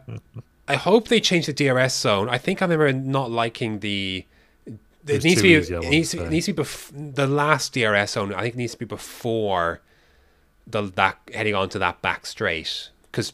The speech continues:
Speaker 1: cars
Speaker 2: Yeah.
Speaker 1: actually were actually able to pull out of the second range on traction.
Speaker 2: Yeah.
Speaker 1: That was the thing. They're all bunched up heading into that corner and then pulled away, uh, on that straight. So I, I'd like to see that moved back a bit.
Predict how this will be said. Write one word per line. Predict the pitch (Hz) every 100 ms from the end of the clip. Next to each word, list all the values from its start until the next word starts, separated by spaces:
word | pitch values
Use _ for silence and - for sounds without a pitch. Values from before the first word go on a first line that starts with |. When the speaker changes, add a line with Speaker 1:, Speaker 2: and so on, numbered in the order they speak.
| -
Speaker 1:
cars | 135 151 147
Speaker 2:
Yeah. |
Speaker 1:
actually | 127 -
were | 123
actually | 120 131
able | 110
to | -
pull | - 131 104
out | 104
of | 117
the | 98
second | - 101 - 117
range | 120 117
on | 92
traction. | - 104 - 151 175 - _ _ _ _ _ _ _ -
Speaker 2:
Yeah. | 92 85 80 _ _ -
Speaker 1:
That | 113
was | 117
the | 117
thing. | 113 120
They're | 113
all | 123 143
bunched | 139 127 127
up | 117
heading | 110 107
into | 104 110 113
that | 117
corner | - 127 135
and | 104 104
then | 104 98 -
pulled | - 113 110
away, | 110 98 90 98 107 _ _ - _ _ -
uh, | 92 85 80 - _ _ -
on | 113
that | 117 113 -
straight. | 165
So | 127
I, | 101 117
I'd | 117
like | 135
to | -
see | -
that | 107
moved | 104 107 - -
back | 98 -
a | -
bit. | 175